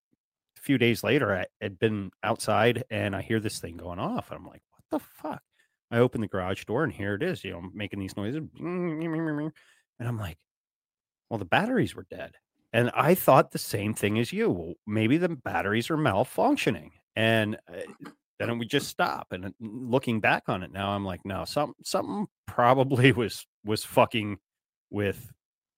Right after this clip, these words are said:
me." You know what I mean? From maybe my past or, you know,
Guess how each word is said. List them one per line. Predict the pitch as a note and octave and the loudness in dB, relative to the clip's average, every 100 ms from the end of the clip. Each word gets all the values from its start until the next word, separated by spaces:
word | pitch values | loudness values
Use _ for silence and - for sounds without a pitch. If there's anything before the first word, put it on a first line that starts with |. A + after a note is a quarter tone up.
| - | -2
me." | A#2 A2+ F2+ - _ _ - | 2 4 2 -4 _ _ -6
You | G#2+ | -2
know | G#2 | 0
what | G2+ | 0
I | |
mean? | G2+ G#2 G2 | 0 -2 -4
From | - G#2 G2+ A2 | -2 -2 -2 0
maybe | A2+ A#2 | 2 2
my | A2 G#2 | 2 0
past | G2 G#2+ G#2 G2+ - | 0 0 2 0 -4
or, | G2 F#2+ A2 A2+ | -8 -10 -10 -8
you | G2+ | -6
know, | F#2 F#2 G2 | -6 -8 -12